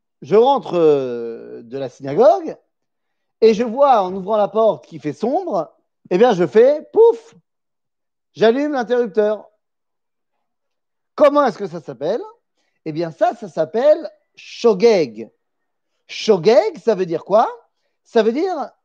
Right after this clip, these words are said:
j'ai pas fait exprès. Mais qu'est-ce que j'ai pas fait exprès ? J'ai fait exprès d'allumer la lumière.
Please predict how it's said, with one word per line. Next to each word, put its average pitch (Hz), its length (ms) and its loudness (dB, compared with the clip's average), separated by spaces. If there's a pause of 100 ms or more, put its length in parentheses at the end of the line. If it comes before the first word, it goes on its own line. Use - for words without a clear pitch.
j'ai 180 240 -8
pas 269 200 0
fait 262 240 -8
exprès. 175 400 -8
Mais 160 140 -6
qu'est-ce 262 200 -12
que 320 80 -8
j'ai 196 120 -4
pas 185 120 -4
fait 156 140 -8
exprès ? 127 300 -10
J'ai 123 100 -10
fait 339 180 4
exprès 214 480 0 (220)
d'allumer 165 300 0
la 151 80 4
lumière. 139 340 -4